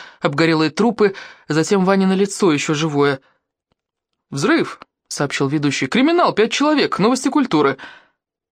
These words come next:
"Как-то это всё одновременно происходит", — думал директор, глядя на бегущие по клавишам пальцы. "И снег идёт, и пианист играет, и машина взрывается, и Вани нет больше. И бумаги в зелёной папке утратили силу, и смерть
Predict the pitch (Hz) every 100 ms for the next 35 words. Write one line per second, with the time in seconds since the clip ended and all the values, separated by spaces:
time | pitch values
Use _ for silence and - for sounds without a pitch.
0 | _ _ _ - - 175 - 175 170 175
1 | 185 180 170 170 180 180 - - 185 151
2 | 131 160 151 139 160 202 196 170 - -
3 | - 175 160 175 165 160 156 151 147 175
4 | - 143 156 - 156 151 170 160 214 156
5 | 156 143 - - _ 151 139 - 196 160
6 | 135 135 - _ _ 156 170 165 196 -
7 | 147 156 151 165 165 240 165 151 160 170
8 | 160 - 165 156 160 143 135 _ _ _
9 | _ _ _ _ 170 156 143 131 143 139
10 | - 147 _ _ _ _ _ - 165 160
11 | 165 156 147 139 151 151 151 - 175 -
12 | 147 156 156 - 151 147 - 202 165 151
13 | 147 - 185 185 139